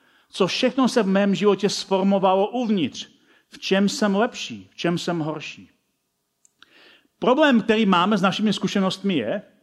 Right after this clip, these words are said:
že se snažíme rychle od našich zkušeností se odseknout pryč. V dnešní době málo kdo, a, a já jsem tomu určitě vinen taky,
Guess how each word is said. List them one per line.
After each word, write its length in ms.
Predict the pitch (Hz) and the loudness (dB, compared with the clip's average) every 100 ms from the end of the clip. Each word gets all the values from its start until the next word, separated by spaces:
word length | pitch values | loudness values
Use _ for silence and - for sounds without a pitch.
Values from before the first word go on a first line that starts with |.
| _ - | _ -12
že 460 | 131 175 185 180 175 | -2 2 2 2 0
se 140 | 202 | -4
snažíme 640 | - 202 202 185 202 196 | -2 0 0 2 2 2
rychle 440 | 147 214 240 208 185 | 0 0 0 0 0
od 140 | 180 | 0
našich 260 | 165 151 170 | -2 -4 -8
zkušeností 540 | 180 - - - 156 | -8 -4 -4 -4 -10
se 140 | - 175 | -10 -6
odseknout 580 | 180 - 165 151 143 | -6 -4 -4 -2 -2
pryč. 360 | 139 131 104 - _ _ - - | -4 -10 -10 -14 _ _ -20 -4
V 40 | |
dnešní 280 | 170 196 226 | -2 2 2
době 240 | 208 208 | 2 2
málo 420 | 190 156 160 202 | 2 2 4 2
kdo, 420 | 165 139 143 208 214 - | 2 0 0 -2 -6 -8
a, 160 | 127 131 139 - - | -6 -6 -10 -20 -12
a 120 | 143 | -6
já 160 | 127 127 | -4 -4
jsem 200 | - 139 | -2 -2
tomu 200 | 165 165 | -2 -4
určitě 260 | 143 - 151 | -4 -2 0
vinen 260 | 170 170 | 0 0
taky, 340 | 175 165 190 | -2 0 -2